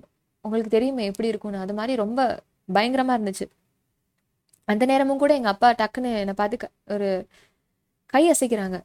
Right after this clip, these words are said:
"நான் உன்னை எழுதணும்" அப்படிங்கிற மாதிரி. நான் உடனே சொல்றேன், "அப்பா, ஸ்ட்ரெயின் பண்ணிக்காதீங்க, விடுங்க" அப்படின்னு.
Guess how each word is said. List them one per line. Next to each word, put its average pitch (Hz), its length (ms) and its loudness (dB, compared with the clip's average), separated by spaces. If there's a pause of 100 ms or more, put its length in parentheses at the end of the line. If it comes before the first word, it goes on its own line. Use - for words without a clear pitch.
(120)
"நான் 208 160 -4
உன்னை 202 160 2
எழுதணும்" 233 360 2
அப்படிங்கிற 196 280 -4
மாதிரி. 185 280 -4 (280)
நான் 220 180 0
உடனே 226 160 0
சொல்றேன், 226 320 -2
"அப்பா, 202 460 -4
ஸ்ட்ரெயின் 247 340 -4
பண்ணிக்காதீங்க, 202 520 -2
விடுங்க" 220 300 -2
அப்படின்னு. 190 360 -6